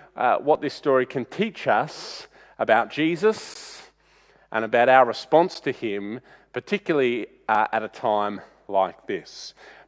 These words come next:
But I, I wanna just note something really quickly, and it's, it's just something I wanna note because, uh, it,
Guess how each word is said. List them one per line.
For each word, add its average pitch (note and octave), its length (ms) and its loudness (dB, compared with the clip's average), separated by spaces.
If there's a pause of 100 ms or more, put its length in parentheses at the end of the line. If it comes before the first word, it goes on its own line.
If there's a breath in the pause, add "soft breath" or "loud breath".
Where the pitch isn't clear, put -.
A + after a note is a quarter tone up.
(140)
But D#3 120 6
I, D3+ 80 10 (140)
I D#3 100 10
wanna B3+ 280 6
just - 320 -6
note F3 320 4
something D3 380 -4
really D#3+ 320 2
quickly, C3+ 480 -2 (260 loud breath)
and D3 220 2
it's, - 340 -8 (140)
it's - 180 -4
just C4+ 220 -8
something G3+ 260 4
I F#3 60 10
wanna E3+ 220 8
note C#3 300 4
because, C3+ 640 -4 (840)
uh, A#2+ 240 4 (320 loud breath)
it, C3 120 -2